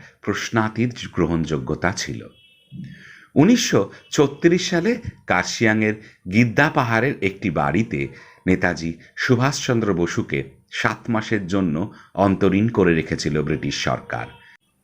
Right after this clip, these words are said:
এই পর্যায়ে সুভাষচন্দ্রের সঙ্গে অপরাপর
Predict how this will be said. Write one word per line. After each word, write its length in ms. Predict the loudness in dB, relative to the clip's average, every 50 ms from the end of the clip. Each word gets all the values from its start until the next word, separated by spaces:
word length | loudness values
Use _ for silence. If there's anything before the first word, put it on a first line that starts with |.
| _ _ 2
এই 160 | 4 4 4 4
পর্যায়ে 480 | 4 2 2 2 0 0 0 0 0
সুভাষচন্দ্রের 800 | -2 -2 0 0 2 0 0 0 -2 -2 0 0 2 2 2 2
সঙ্গে 380 | 0 0 0 2 2 2 0 -2 -4 -8 -12 -20 -20 -20 -12 -2
অপরাপর 560 | -2 0 2 2 2 2 2 2 0 -2 -2